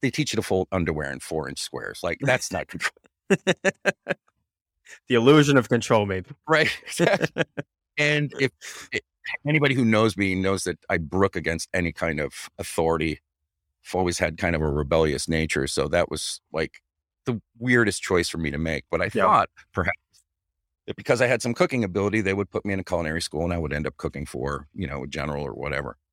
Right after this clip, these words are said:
Speaker 2: Right.
Speaker 1: As it turned out, uh, as soon as I graduated basic training and then went to Denver Lowry Air Force Base for my training, specifically for culinary, they sent me right out to the missile fields in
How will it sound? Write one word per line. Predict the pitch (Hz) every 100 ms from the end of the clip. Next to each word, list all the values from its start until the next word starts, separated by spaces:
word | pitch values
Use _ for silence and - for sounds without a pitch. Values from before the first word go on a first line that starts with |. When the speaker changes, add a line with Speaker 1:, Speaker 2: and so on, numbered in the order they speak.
| _ _
Speaker 2:
Right. | 104 98 - _
Speaker 1:
As | 95
it | 90
turned | - 92 - -
out, | 92 - -
uh, | 82 78
as | 60
soon | - 90
as | 78
I | 78
graduated | 76 82 82 85 80 76 71 - _ _ -
basic | 90 -
training | - 90 85 85 78
and | 76
then | 69 - _ _ _ _ _
went | 85 82
to |
Denver | 80 87 87 82 78
Lowry | 78 82 80
Air | 85
Force | - 73 -
Base | 78 76
for | -
my | 69 69 65 - _ _
training, | - 139 113 92 92 _ _ _ _ _
specifically | - - - 90 - 67
for | 64 - 71 65 80 _ _ _ _
culinary, | 135 120 85 82 82 _ _ _ _ _ _ _
they | 104
sent | - 85
me | 87
right | 85 98 95
out | 85
to | 87
the |
missile | 85 78 73
fields | - 78 -
in | 62 71